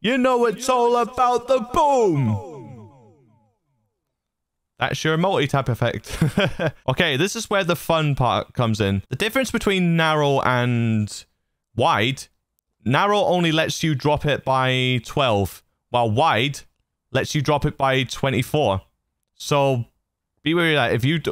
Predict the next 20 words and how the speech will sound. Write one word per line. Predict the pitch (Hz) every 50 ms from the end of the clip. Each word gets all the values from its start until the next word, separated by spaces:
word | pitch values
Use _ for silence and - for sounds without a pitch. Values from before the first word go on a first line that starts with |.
| - -
if | 131 117
you | 139 151
don't | 170 190
wanna | 214 214 196
drop | 147 151 170 165 -
it | 175 -
a | 127
huge | 127 - - - 147 170 170 170
amount, | 175 170 170 180 196 196 - - - _ _ _ _ _
just | 147 143 -
leave | 175 196 170
it | 175 -
on | - 160 156 156 151 147 - - -
narrow. | 127 143 143 143 123 104 104 104 101 -
That | - 160 -
will | 180
keep | 170 - - 180 -
it | 180 -
at | 131 143 - -
twelve. | - - 151 135 113 101 95 90 -